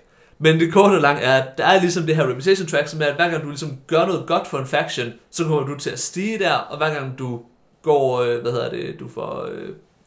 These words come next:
øh, hver gang du gør noget mod en faction, så kommer du til at falde. Og det betyder for eksempel, at,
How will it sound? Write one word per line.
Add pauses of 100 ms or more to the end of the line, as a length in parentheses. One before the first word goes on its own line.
(120)
øh, (100)
hver
gang
du
gør
noget
mod
en
faction, (380)
så
kommer
du
til
at
falde. (1040)
Og
det
betyder
for
eksempel,
at,